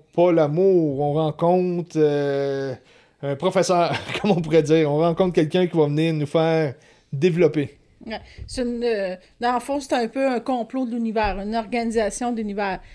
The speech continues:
Speaker 2: Quand c'est rendu au niveau spirituel, c'est un autre game. C'est, je, c'est quelque chose. C'est pas nécessairement facile.
Speaker 1: Puis ça, c'est pas régi par un temps fixe. Tu sais, c'est pas comme, OK,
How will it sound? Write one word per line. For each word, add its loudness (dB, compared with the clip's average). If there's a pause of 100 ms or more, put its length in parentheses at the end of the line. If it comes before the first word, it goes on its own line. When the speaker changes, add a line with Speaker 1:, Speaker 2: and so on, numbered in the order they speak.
(180)
Speaker 2:
Quand 0
c'est -4
rendu -4
au -2
niveau -6
spirituel, -2 (480)
c'est -2
un 0
autre -6
game. -6 (220)
C'est, 0
je, -8
c'est -6 (100)
quelque -2
chose. -10 (120)
C'est -8 (240)
pas 0
nécessairement -8
facile. -8 (440)
Speaker 1:
Puis -10
ça, 0
c'est -2
pas 2
régi -2
par 0
un 0
temps -4
fixe. -6
Tu -8 (100)
sais, -8
c'est -6
pas -4
comme, -12
OK, -12